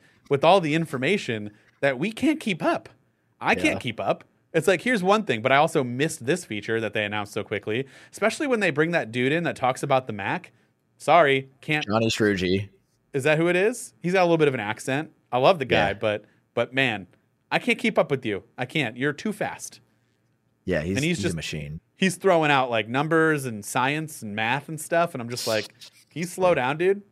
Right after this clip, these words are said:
Speaker 1: Like,
Speaker 2: Silly to be a numbers person.
Speaker 1: yeah, give me a, stop being so smart and give me a minute, all right? I'm trying to <laughs> write down what you're saying. So, all right, well, I mean, is there anything else you wanna add for this?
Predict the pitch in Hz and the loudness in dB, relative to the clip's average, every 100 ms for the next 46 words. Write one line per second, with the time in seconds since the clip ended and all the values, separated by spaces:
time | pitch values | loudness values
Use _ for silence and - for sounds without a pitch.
0 | _ _ _ _ _ 127 123 87 85 80 | _ _ _ _ _ 0 0 0 -4 -4
1 | 82 78 - - 80 80 - 82 82 85 | -6 -8 -12 -12 -10 -10 -10 -12 -10 -14
2 | - - 147 98 127 165 - - - 151 | -14 -6 -6 -4 -4 -4 -6 -6 0 0
3 | 175 180 156 175 - 123 143 120 101 123 | 0 -4 -2 -2 -2 -2 0 0 -4 -6
4 | 147 107 104 98 95 107 139 113 131 135 | -6 -6 -6 -6 -2 -2 -2 -2 -2 -2
5 | 139 151 147 139 147 127 117 - _ _ | 0 0 0 0 0 0 -4 -12 _ _
6 | _ - 120 117 113 147 120 90 - _ | _ -4 -2 -2 -4 -6 -6 -8 -20 _
7 | _ _ - - 214 233 233 220 214 180 | _ _ -6 2 4 4 2 0 0 2
8 | 196 233 - - 147 175 175 170 - _ | 2 0 -6 -8 -4 -4 -6 -8 -16 _
9 | _ _ 139 170 165 170 165 170 175 170 | _ _ -4 -2 -2 -2 -2 -2 -4 -4
10 | 156 147 196 226 _ _ _ - 175 185 | -4 -4 -6 -10 _ _ _ -4 -2 0
11 | 247 - | -2 -8